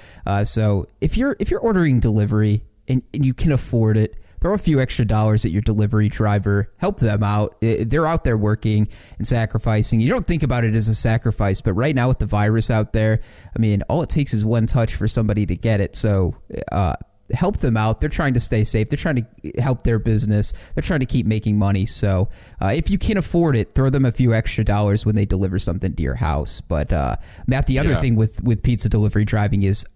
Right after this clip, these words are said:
Speaker 1: all I did was listen to podcasts. So I appreciate you out there listening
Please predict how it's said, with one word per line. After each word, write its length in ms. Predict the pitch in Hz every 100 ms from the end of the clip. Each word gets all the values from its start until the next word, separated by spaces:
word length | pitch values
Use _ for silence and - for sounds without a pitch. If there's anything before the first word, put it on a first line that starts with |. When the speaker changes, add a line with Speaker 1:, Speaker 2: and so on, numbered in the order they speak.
| _
Speaker 1:
all 280 | 113 131 123
I 100 | 113
did 300 | 110 120 113
was 160 | 110
listen 200 | 92 -
to 60 | 82
podcasts. 560 | - 67 - - 55 -
So 200 | 104 95
I 40 |
appreciate 520 | 104 - 135 - 113
you 200 | 98 104
out 160 | 104 -
there 140 | 104
listening 480 | 101 - 214 107